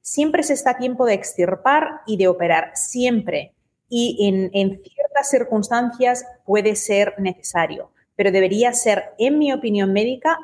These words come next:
la última opción. Nunca debería ser la primera, debería ser, "Mira, lo he probado todo, he exhaustado todas las posibilidades y esto es lo único que puedo hacer".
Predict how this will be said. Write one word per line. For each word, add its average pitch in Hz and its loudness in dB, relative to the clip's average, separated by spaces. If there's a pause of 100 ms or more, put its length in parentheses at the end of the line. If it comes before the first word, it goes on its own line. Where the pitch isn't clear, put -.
la 220 4
última 247 -2
opción. 190 -4 (260)
Nunca 247 2
debería 214 0
ser - -10 (300)
la 190 -2
primera, 190 0
debería 196 2
ser, 240 -2
"Mira, 202 0
lo 208 2
he 269 2
probado 202 0
todo, 349 0
he 233 2
exhaustado 208 -2
todas 277 0 (320)
las 220 -2
posibilidades 208 0
y 214 0
esto 254 -2
es 208 -2
lo 208 0
único 202 -2
que 185 -4
puedo 165 0
hacer". 151 -6